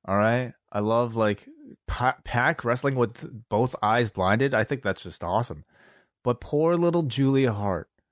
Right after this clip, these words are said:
um, should not be anywhere near this danger.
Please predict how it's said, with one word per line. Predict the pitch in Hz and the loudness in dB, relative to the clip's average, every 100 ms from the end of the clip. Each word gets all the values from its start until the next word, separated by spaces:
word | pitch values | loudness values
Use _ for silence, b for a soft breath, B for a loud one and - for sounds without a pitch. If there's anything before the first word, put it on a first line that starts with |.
| _ _ _ - | _ _ _ -4
um, | 107 104 104 104 98 - _ 160 - | 2 2 2 -2 -6 -12 _ -16 -8
should | - | -2
not | 160 165 | 0 0
be | 175 | 2
anywhere | 160 190 147 113 | 2 4 2 2
near | 107 98 | 2 0
this | 82 - | -2 -6
danger. | 95 90 80 76 | -4 -4 -6 -12